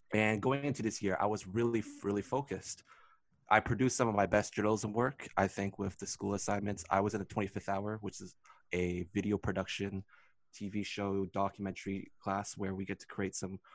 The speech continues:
really interesting and introspective work. And I was able to expand, actually, 'cause me and my partner, Chelsea, shout out to her,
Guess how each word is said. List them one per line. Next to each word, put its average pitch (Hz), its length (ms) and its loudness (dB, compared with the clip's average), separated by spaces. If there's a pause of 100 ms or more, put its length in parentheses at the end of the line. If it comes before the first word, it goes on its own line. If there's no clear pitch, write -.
(140)
really 131 300 8
interesting 107 640 -2
and 95 180 -6
introspective 98 540 -8
work. 98 260 -4 (120)
And 92 280 -4 (400)
I 117 140 10
was 123 240 4
able 107 220 4
to - 120 -6
expand, 120 560 0
actually, 98 400 0
'cause 104 280 2 (260)
me 110 360 2
and 98 500 0
my 101 100 2
partner, 95 340 0
Chelsea, 98 540 -4 (300)
shout 107 180 4
out 98 140 4
to 98 60 -6
her, 95 300 -8